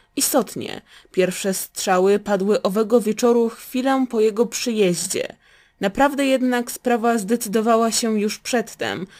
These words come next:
była gotowa, zanim przyjechał. Jednego z tych dni Ziembiewicz miał z Czechlińskim gwałtowną scenę. Gdy wychodził z jego gabinetu, woźny słyszał te słowa: „Z jakiej racji?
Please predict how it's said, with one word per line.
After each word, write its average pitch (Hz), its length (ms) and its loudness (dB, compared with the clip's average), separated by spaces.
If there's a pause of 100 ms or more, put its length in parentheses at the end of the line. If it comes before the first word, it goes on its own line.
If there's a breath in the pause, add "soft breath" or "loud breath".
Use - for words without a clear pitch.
(220 loud breath)
była 185 360 4
gotowa, 208 680 0 (280 soft breath)
zanim 233 320 0
przyjechał. 185 800 -2 (420)
Jednego 180 520 0
z - 80 -10
tych 175 220 -4
dni 208 400 -2
Ziembiewicz 214 640 -2
miał 208 280 0
z - 100 -10
Czechlińskim 226 800 -2
gwałtowną 185 720 0
scenę. - 640 -6 (420 soft breath)
Gdy 185 180 0
wychodził 185 400 0
z 160 80 -10
jego 180 200 0
gabinetu, 240 680 2 (320 loud breath)
woźny 233 420 4
słyszał 262 500 0
te 247 120 0
słowa: 208 600 2 (380 soft breath)
„Z 185 180 0
jakiej 294 360 4
racji? 262 640 0